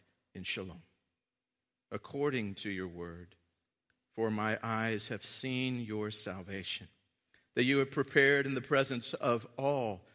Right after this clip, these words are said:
peoples, a light for revelation to the Gentiles and for glory to your people Israel." And his father and his mother marveled at what was said about him.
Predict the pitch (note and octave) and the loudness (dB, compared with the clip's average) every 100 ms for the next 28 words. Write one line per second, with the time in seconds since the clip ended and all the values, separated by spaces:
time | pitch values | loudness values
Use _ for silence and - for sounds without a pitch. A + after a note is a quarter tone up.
0 | _ - C3 B2+ F2 - - - - _ | _ -4 -2 0 -4 -14 -12 -12 -12 _
1 | _ _ - A#2 A#2 A2+ D3 - - B2+ | _ _ 2 2 4 4 4 0 -4 -2
2 | A#2 B2 B2 B2 C3+ - C#3+ C3 B2 C3 | 4 4 4 4 2 2 -2 -2 -2 -2
3 | A2+ A2 A#2 A2+ - G2+ F#2+ F#2+ - - | -2 0 0 0 -2 -2 -2 -6 -16 -20
4 | - B2+ A#2 A2 A#2+ G2 A#2+ C3 C3 A2+ | 0 2 2 0 -4 -2 2 4 4 4
5 | G2 F#2 - A2 G#2 G2 A#2+ A2+ G2+ G2 | 2 -2 -4 -2 -2 0 -2 0 -4 0
6 | A#2 A#2 A2 G2+ F#2+ F2 E2 E2+ _ _ | 2 0 0 -2 -2 -2 -8 -14 _ _
7 | _ _ _ _ - C#3 - - D3+ E3 | _ _ _ _ -4 0 0 2 4 6
8 | F3 C3 A2+ A2+ A2+ C3 D3 C#3+ A2 - | 4 4 2 2 -2 2 4 4 0 -4
9 | - C3+ C#3 D#3 G3+ D#3+ B2 A#2 B2 B2+ | -4 2 6 6 6 6 4 6 4 4
10 | D3 - A#2 - - D#3+ G3+ D3+ F2+ E2 | 2 2 0 0 4 4 4 2 0 -2
11 | E2+ F#2+ | -6 -10